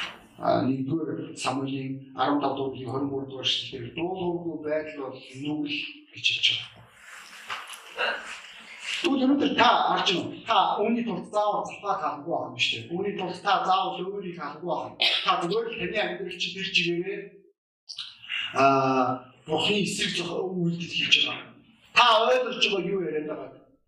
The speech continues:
Библийн, а, шин гэрээ нэр юу гэж хэлж байгаа вэ? Сайныг мэдээд үйлдэхгүй бол энэ маань өөрөө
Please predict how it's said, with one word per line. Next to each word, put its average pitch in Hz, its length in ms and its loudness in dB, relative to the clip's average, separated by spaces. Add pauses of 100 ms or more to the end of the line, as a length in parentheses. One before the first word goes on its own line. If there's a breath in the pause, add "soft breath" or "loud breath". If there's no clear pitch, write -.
(180 loud breath)
Библийн, 277 800 -2
а, 190 560 4
шин - 400 6
гэрээ 247 240 -4
нэр 233 240 -4
юу 233 80 -6
гэж 233 80 4
хэлж - 240 2
байгаа 220 160 0
вэ? 226 100 -2 (300 loud breath)
Сайныг - 720 2
мэдээд 233 560 -4
үйлдэхгүй 254 600 -8 (120)
бол 226 280 4 (200)
энэ 226 240 -2
маань 233 320 6 (160)
өөрөө 233 420 0